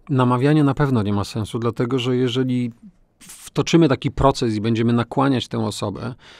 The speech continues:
e, no, n-, to możemy w, w, ten skutek może być, e, odwrotny. Natomiast zasugerowanie tego, że powiedzmy jest grupa, a, która, a, która jest bardzo skuteczna w, w pomocy na przykład, e, matkom, które straciły dzieci,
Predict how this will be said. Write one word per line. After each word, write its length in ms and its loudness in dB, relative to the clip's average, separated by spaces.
e, 640 0
no, 160 2
n-, 280 0
to 80 4
możemy 460 4
w, 40 -2
w, 800 -4
ten 100 2
skutek 320 2
może 260 2
być, 420 -4
e, 80 -2
odwrotny. 560 2
Natomiast 440 0
zasugerowanie 800 2
tego, 260 -4
że 100 -14
powiedzmy 440 -4
jest 160 -2
grupa, 440 0
a, 380 0
która, 720 2
a, 180 0
która 220 2
jest 120 2
bardzo 260 2
skuteczna 920 -2
w, 160 -12
w 120 -18
pomocy 440 0
na 100 0
przykład, 640 -4
e, 260 -6
matkom, 460 2
które 220 -4
straciły 500 -2
dzieci, 460 -2